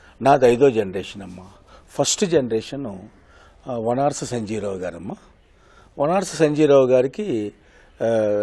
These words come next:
కృష్ణయ్య గారు, వెంకయ్య గారు, రామయ్య గారు ముగ్గురు కొడుకులమ్మ. వాళ్ళు రెండో తరం అమ్మ. వాళ్ళ సంతానంలో గోవిందరావు గారు,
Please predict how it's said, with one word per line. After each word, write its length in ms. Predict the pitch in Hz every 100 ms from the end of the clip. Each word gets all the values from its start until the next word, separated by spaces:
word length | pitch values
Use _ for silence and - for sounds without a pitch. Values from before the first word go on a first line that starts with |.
| 107 104 104 - _ _ _ _ _
కృష్ణయ్య 420 | 139 - 170 151
గారు, 260 | 135 123 135
వెంకయ్య 460 | 156 120 113 135 117
గారు, 300 | 117 127 180 _ _ _ -
రామయ్య 420 | 123 120 113 110
గారు 220 | 101 95 - -
ముగ్గురు 280 | 131 120 120
కొడుకులమ్మ. 520 | 104 95 98 90 90 90 _ _ - - -
వాళ్ళు 200 | 143 175
రెండో 240 | 127 117 110
తరం 280 | 104 92
అమ్మ. 180 | 92 92 95 _ _ _ -
వాళ్ళ 240 | 135 139
సంతానంలో 560 | 156 156 156 170 175 202
గోవిందరావు 540 | 139 135 139 135 127
గారు, 240 | 117 117